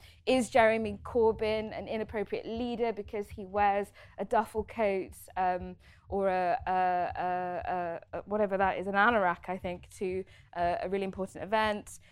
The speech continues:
Is Melania sending us messages through her coats? All of those analyses, I think, are rubbish. I think they're part of a bigger dead cat strategy where spin doctors are throwing things on the table to distract us from what's really happening in the world. And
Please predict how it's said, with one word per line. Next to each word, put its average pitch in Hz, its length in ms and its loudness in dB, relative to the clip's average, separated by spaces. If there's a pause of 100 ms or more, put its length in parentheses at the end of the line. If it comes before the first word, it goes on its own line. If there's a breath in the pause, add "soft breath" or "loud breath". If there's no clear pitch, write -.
(160 soft breath)
Is 214 300 0
Melania 214 560 0
sending 196 380 -6
us 180 160 -6
messages 180 460 -10
through 170 140 -10
her 180 120 -14
coats? - 280 -6 (220 loud breath)
All 392 180 4
of 302 120 0
those 294 300 4
analyses, 254 800 0 (280 loud breath)
I 233 160 6
think, 214 300 0 (260)
are 202 460 10
rubbish. 196 560 0
I 208 40 -18
think 196 180 -10
they're 180 80 -2
part 190 300 -4
of 190 100 -10
a 185 60 -4
bigger 180 420 -4 (320 soft breath)
dead 208 240 2
cat - 260 -8
strategy 175 500 -12
where 175 400 -4 (260 soft breath)
spin 196 260 -6
doctors 185 360 -6
are 185 160 -12
throwing 196 320 -4
things 180 280 -10
on 175 100 -8
the 180 60 -8
table 180 240 -10
to 170 100 -14
distract 165 380 -12
us 180 80 -16
from 180 160 -18
what's - 180 -14
really 175 120 -14
happening 175 340 -14
in 165 80 -12
the 175 80 -10
world. 170 340 -6 (400 loud breath)
And 208 360 -2